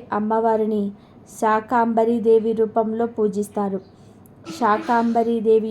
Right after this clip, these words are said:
యొక్క దివ్య శక్తిని చూసి తన పవిత్ర పాదాల్లో స్థానం కల్పించమని ఆమెను వేడుకున్నాడు. దీంతో అమ్మవారు నింబాసురుడికి ఒక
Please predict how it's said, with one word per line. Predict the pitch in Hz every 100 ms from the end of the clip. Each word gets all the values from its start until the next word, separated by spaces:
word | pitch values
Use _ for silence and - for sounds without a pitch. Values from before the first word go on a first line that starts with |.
| 220
యొక్క | 214 226 208 196
దివ్య | 220 202 226 214 -
శక్తిని | 214 - 233 208 208
చూసి | 226 226 233 -
తన | 220 214 214 - - - -
పవిత్ర | 233 233 233 226 214 220
పాదాల్లో | 202 214 226 220 226
స్థానం | 220 - 208 214 220
కల్పించమని | 208 220 220 233 214 226 226 214 208 -
ఆమెను | 214 214 214 220
వేడుకున్నాడు. | 214 208 208 214 208 202 202 - - - - - -
దీంతో | 196 240 233 202 226 - -
అమ్మవారు | 208 220 233 240 247 247 - - - -
నింబాసురుడికి | 220 226 233 240 240 254 226 226 226 240 -
ఒక | -